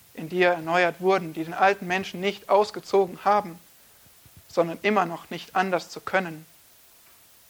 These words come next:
als zu sündigen, versklavt von dem hässlichen Meister Sünde. Wir beten, dass du dich erbarmst. Um deiner Ehre willen, Herr Jesus Christus.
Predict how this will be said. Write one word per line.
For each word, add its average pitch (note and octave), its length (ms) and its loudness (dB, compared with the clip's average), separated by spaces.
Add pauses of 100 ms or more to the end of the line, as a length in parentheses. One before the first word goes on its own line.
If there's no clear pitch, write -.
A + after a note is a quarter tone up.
(220)
als - 200 -16
zu E3+ 100 -10
sündigen, E3 560 -6 (640)
versklavt - 840 -2 (920)
von E3+ 100 -2
dem D#3+ 100 -8
hässlichen F3 540 -2
Meister E3+ 500 -4 (720)
Sünde. D#3+ 420 -8 (1300)
Wir D#3+ 80 -14
beten, F3 340 0
dass D#3 160 -14
du E3+ 160 -4
dich E3 220 -10
erbarmst. D#3+ 580 -4 (1600)
Um E3 60 -16
deiner E3 300 -8
Ehre E3 260 -2
willen, D#3 220 -6
Herr D#3 120 -12
Jesus D#3 300 -12
Christus. - 560 -14